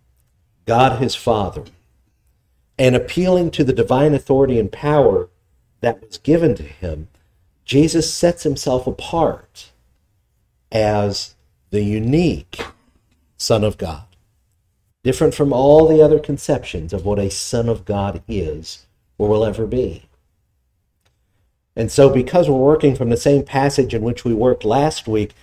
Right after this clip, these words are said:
there's gonna be some overlap here when we talked about him being the Son of Man,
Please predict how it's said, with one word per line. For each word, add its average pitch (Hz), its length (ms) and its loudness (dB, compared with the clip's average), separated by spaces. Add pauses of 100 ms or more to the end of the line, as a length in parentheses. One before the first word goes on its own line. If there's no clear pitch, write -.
(160)
there's 139 180 6
gonna 151 260 6
be 170 160 -2
some 160 200 -2
overlap 139 640 2
here 95 180 -4
when 95 140 -6
we 110 140 -4
talked 135 320 -2
about 117 340 4
him 117 240 0 (240)
being 139 320 8
the 117 80 0
Son 127 260 -2
of 98 220 -4
Man, 107 440 0